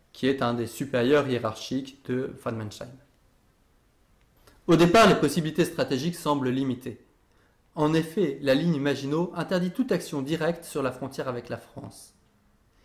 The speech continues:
Les Français le savent, les Alliés le savent, en fait, tout le monde le sait. Oui, même incomplète, la ligne Maginot n'est pas totalement inutile.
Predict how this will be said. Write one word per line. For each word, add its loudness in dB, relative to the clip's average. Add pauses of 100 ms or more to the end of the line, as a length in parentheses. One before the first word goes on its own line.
(380)
Les -4
Français -4
le -6
savent, 2
les -4
Alliés -2
le -10
savent, -2
en -8
fait, -4
tout -6
le -2
monde -2
le -8
sait. -14 (840)
Oui, -4 (920)
même 4
incomplète, -2 (640)
la 2
ligne 4
Maginot 0
n'est -2
pas -4
totalement -4
inutile. -6